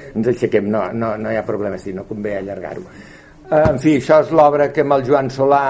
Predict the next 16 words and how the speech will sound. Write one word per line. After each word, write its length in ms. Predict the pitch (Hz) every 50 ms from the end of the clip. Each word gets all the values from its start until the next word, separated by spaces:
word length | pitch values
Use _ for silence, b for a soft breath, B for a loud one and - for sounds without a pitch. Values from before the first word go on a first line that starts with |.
| 131 131
ens 140 | 127 120 113
vam 220 | 139 139 131 127 127 123 123 123 123 123 120 120 120 123 120 113 113 107 98 B B B B B B B B B B B - - - -
proposar 480 | 156 147 131 - 147 143 120 147 139 139 131
de 100 | 135 127
fer 160 | 127 147 139
utòpicament, 760 | 143 131 120 - 139 127 - 143 131 107 131 135 143 139 160 -
semblava 380 | - 139 123 120 131 127 123 127
impossible 640 | 120 120 113 - 131 123 127 143 143 123 127 143 208
quan 160 | - 139 123
se'ns 240 | 107 - 123 120 113
va 140 | 110 135 123
ocórrer, 460 | 123 123 - 147 139 123 123 135 147 151 - - - - - - - - -
però 220 | - - 131 135 143 143 -
ho 380 | - - - - - 131 120 113
dic 220 | 139 143 143 - -
perquè 300 | 151 127 - - 135